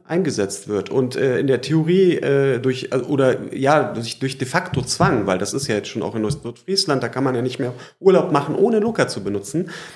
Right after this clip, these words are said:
Äh, und dann, dann ergibt sich natürlich eine zentrale Speicherung von wirklich sehr, sehr, sehr vielen Daten. Und da wäre natürlich der qualitative Unterschied, wenn man jetzt, sag ich mal, den Verbund der Apps, die in Deutschland verstreut sind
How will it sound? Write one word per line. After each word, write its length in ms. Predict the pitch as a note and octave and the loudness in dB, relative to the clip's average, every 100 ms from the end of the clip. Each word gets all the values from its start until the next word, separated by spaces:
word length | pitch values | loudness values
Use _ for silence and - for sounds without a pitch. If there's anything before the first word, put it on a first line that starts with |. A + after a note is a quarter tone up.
| - | -18
Äh, 280 | - D3 C#3 | -2 2 4
und 360 | C#3 D#3+ D#3 - _ | 4 0 0 -8 _
dann, 260 | C#3 D3+ D#3+ | -2 0 2
dann 140 | D3 | 4
ergibt 280 | E3 D#3+ D#3+ | 4 2 -4
sich 100 | - | -2
natürlich 320 | D#3 C#3+ D#3+ | -2 0 0
eine 100 | D#3 | 0
zentrale 440 | - C#3+ C3+ E3 E3 | 0 -2 0 0 0
Speicherung 520 | - - - E3 D#3+ | 0 -2 -2 -4 -4
von 240 | D#3+ B2+ | -2 -2
wirklich 560 | C3 C3+ D#3+ D#3+ - _ _ _ _ _ _ | -2 -2 -4 -4 -14 _ _ _ _ _ _
sehr, 300 | C3 B2 E3+ | -6 2 4
sehr, 260 | C3 C#3 D#3 | 4 2 2
sehr 200 | C3+ D3 | 2 0
vielen 260 | D3 C#3+ C3+ | 2 0 2
Daten. 380 | C3+ B2+ - - - _ _ | 2 0 -8 -14 -20 _ _
Und 120 | - A#2 | -2 2
da 340 | D3+ - B2+ | 4 4 2
wäre 100 | D#3 | 2
natürlich 360 | D#3+ D#3+ F3 F3+ | 4 2 -2 0
der 100 | C3 | -2
qualitative 640 | D3 D#3 D#3+ C#3+ C#3 B2 | 2 2 2 -2 -2 0
Unterschied, 480 | D#3 A#3 - C#3+ B2 | 2 2 0 -2 -2
wenn 100 | B2+ | 0
man 160 | C3 | 2
jetzt, 200 | C3+ C3 | 2 0
sag 220 | - B2 C#3 | -2 0 0
ich 120 | C#3+ | 0
mal, 100 | C3 | 0
den 160 | C3 | 0
Verbund 520 | B2+ B2 A2 F3+ G3 C3+ | 0 -2 2 2 2 2
der 260 | B2+ G2 | 2 2
Apps, 380 | E3+ F3 - - D3+ | 0 0 -4 -6 -8
die 180 | A#2+ | -10
in 100 | B2 | -10
Deutschland 400 | C3 C#3+ - C3 | -2 -2 0 -4
verstreut 460 | B2+ A#2 - G#3 C4+ | -2 -6 -2 -2 -2
sind 240 | - G2 | -4 -6